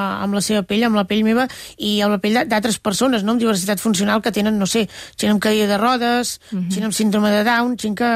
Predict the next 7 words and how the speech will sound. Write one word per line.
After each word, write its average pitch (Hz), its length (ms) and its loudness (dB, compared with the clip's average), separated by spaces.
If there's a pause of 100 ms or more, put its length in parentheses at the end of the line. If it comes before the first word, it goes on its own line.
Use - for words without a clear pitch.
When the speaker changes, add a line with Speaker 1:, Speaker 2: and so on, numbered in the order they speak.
Speaker 1:
necessita 214 760 0
una 220 180 2
atenció 220 560 0
de - 220 -8
vegades 196 340 -2
diferent», 208 400 0
no? 202 160 -4